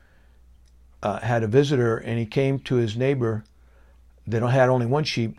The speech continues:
and he took that sheep and, and, and served it, slayed it, killed it, and served it to his guest. What should happen to that, that man that did that to his neighbor that only had one sheep? And he said he should die. And Nathan said,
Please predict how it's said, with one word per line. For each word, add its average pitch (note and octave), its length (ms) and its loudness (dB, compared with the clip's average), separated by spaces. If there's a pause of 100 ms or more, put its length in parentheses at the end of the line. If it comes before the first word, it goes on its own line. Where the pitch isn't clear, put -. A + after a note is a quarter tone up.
and G#2+ 220 -6
he B2 120 -2
took D3+ 260 -2
that D3 220 2
sheep A2+ 400 -4
and, G#2+ 200 -6
and, G#2 320 -6 (480)
and G2+ 140 -12
served C3+ 340 4
it, G#2 140 -2 (500)
slayed B2 320 0
it, A#2+ 140 -2 (200)
killed B2 280 2
it, A#2+ 180 -2
and G#2 160 -6
served A#2+ 300 0
it A2 140 -8
to A#2 100 -2
his A2 160 -4
guest. B2 640 -4 (720)
What D#3 140 4
should C#3+ 140 2
happen C#3+ 400 4
to - 120 -6
that, F#2+ 220 -4 (340)
that G2+ 180 -4
man G2+ 240 -2
that G2 140 -6
did G#2 180 -2
that G2+ 280 -4
to G#2+ 100 -2
his G2 180 -2
neighbor G#2 300 -4
that F#2 120 -8
only G2 200 -6
had F#2+ 200 -6
one G2+ 180 -8
sheep? - 360 -8 (760)
And G2+ 200 -8
he A2 100 -4
said G#2 280 -4
he A2+ 80 -4
should F#2 240 -6
die. A#2 400 -8 (1000)
And G#2 160 -2
Nathan A2 380 -2
said, A#2 480 -4